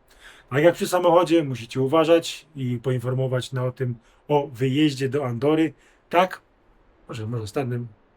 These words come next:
nie bardzo widzę, co jasne. Może, y, tak bar-, tak samo musicie bardzo, y,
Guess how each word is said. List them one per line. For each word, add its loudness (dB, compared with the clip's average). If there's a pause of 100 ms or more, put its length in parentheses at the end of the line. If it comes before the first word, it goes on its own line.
(520)
nie -10
bardzo -6
widzę, -4
co -8
jasne. -8 (640)
Może, 4
y, 0
tak -4
bar-, 6
tak 0
samo 2
musicie -4
bardzo, 0
y, 0